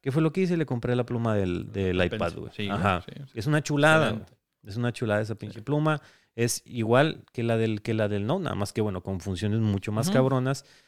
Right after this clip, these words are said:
Speaker 1: Y tiene unos programas muy chidos, se pone a dibujar, se pone a diseñar y todo eso. Y bueno, pues ahí estás fomentando su
Speaker 2: Encontraste
Speaker 1: creatividad.
Speaker 2: la manera de, de, o sea, le,
Speaker 1: Ajá.
Speaker 2: le, le viste el lado bueno y, y realmente esto es lo que tienen que hacer todos los papás, ¿verdad?
Speaker 1: Exacto.
Speaker 2: O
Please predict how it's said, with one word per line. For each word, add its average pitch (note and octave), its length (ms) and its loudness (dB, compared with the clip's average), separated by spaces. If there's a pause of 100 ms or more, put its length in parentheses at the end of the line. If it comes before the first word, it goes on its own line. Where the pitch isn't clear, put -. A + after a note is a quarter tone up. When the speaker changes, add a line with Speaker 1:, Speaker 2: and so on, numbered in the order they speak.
(160)
Speaker 1:
Y A#2+ 120 -8
tiene C#3+ 180 2
unos D3 220 0
programas B2 340 0
muy B2 100 -2
chidos, D#3+ 360 -2
se C3 80 -2
pone A2+ 240 -2
a - 20 0
dibujar, A2 380 0
se C3 100 -2
pone A2+ 240 -2
a G#2+ 40 0
diseñar A2 360 -2
y C3 80 -4
todo D#3 200 0
eso. D#3 140 -2
Y C3+ 40 -2
bueno, A#2+ 200 -2
pues - 120 -8
ahí G#2+ 80 2
estás A2+ 340 -2
fomentando C3+ 340 2
su G2+ 80 2
Speaker 2:
Encontraste C3+ 220 4
Speaker 1:
creatividad. F3 340 2
Speaker 2:
la F#3 80 0
manera F3 480 -2
de, A2+ 220 -2
de, G#2+ 140 -4
o A#2+ 100 -2
sea, C3+ 100 2
le, B2+ 120 4
Speaker 1:
Ajá. C#3 160 8
Speaker 2:
le, A#2+ 100 4
le B2 220 6
viste C3 220 4
el D#3+ 40 4
lado D#3+ 240 4
bueno E3 480 2
y, B2 80 2
y A#2+ 300 -2
realmente C#3 420 0
esto - 180 -8
es D3+ 60 0
lo C#3+ 140 2
que B2+ 80 -2
tienen A#2+ 260 -2
que B2 80 -2
hacer B2 220 -4
todos A2 340 -4
los A#2 140 -10
papás, - 320 -6
¿verdad? B2 120 2
Speaker 1:
Exacto. B2 300 2
Speaker 2:
O A#2 40 -4